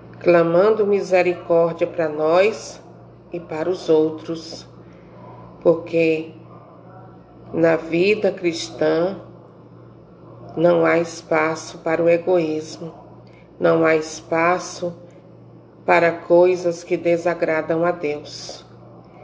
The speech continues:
Se você está de mal com outras pessoas, busque se reconciliar, busque a paz,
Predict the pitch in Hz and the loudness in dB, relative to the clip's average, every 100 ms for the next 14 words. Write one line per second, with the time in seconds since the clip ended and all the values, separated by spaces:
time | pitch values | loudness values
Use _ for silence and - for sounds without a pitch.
0 | - - - - 180 165 165 165 - 170 | -20 -20 -18 -2 0 2 2 0 0 2
1 | 160 156 - 170 160 170 160 160 165 185 | 2 -2 -2 0 0 0 0 2 4 4
2 | 208 208 - - - - - - - - | 2 -4 -14 -20 -20 -20 -20 -20 -20 -14
3 | - 175 170 208 220 208 196 - 185 - | 0 4 6 6 2 -4 -6 -6 -6 -4
4 | - 160 165 165 165 165 - - - - | 0 2 2 0 -4 -8 -16 -20 -20 -20
5 | - - - - - - - 160 180 185 | -20 -20 -20 -20 -20 -20 -8 0 2 0
6 | - - 185 180 170 - - - - 170 | -6 -8 -4 -4 -6 -20 -20 -16 -6 2
7 | 175 170 175 170 170 - 170 175 151 147 | 2 4 2 0 0 -2 -2 0 0 -2
8 | 151 - - - - - - - - - | -8 -16 -20 -20 -20 -20 -20 -20 -20 -20
9 | - - 170 170 170 - 175 170 - 170 | -20 -8 0 0 0 0 2 2 0 0
10 | 165 165 165 170 - - - | 2 2 0 -4 -10 -14 -16